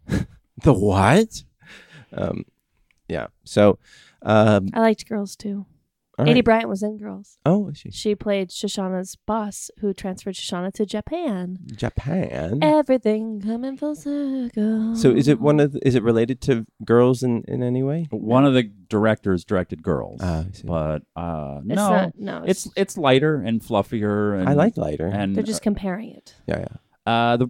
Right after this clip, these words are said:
Speaker 1: my big beef with Girls was the parents or her parents. They were
Speaker 2: Scolari?
Speaker 1: Yeah, I, I, not the actors. Just they were cartoon characters, at least in the early seasons. And her parents are played by Daniel Stern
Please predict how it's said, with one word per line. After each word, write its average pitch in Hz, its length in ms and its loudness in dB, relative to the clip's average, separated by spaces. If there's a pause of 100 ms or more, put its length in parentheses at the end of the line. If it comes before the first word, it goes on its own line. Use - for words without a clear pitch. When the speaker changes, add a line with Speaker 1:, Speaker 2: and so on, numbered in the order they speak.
Speaker 1:
my 151 580 -2
big 180 200 2
beef 156 220 -2
with 117 160 -6
Girls 113 340 2
was 95 140 -4
the - 80 -14
parents 104 720 -6
or 80 320 -4
her 92 100 -2
parents. 101 600 -8
They 98 80 -4
were 185 80 0
Speaker 2:
Scolari? 226 560 4 (420)
Speaker 1:
Yeah, 143 320 2
I, 120 180 -4
I, 120 120 -8
not 165 160 0
the 135 100 2
actors. 117 440 2
Just 92 200 -10
they 107 80 -2
were 87 140 -4
cartoon 101 420 -4
characters, 139 800 -8 (160)
at 101 80 0
least 113 220 0
in 107 40 -2
the 95 60 0
early 98 220 0
seasons. 110 400 -2
And 92 240 -6
her 110 180 -4
parents 117 320 -4
are 107 60 -10
played 110 180 -6
by 95 120 -6
Daniel 104 360 -4
Stern 107 580 -2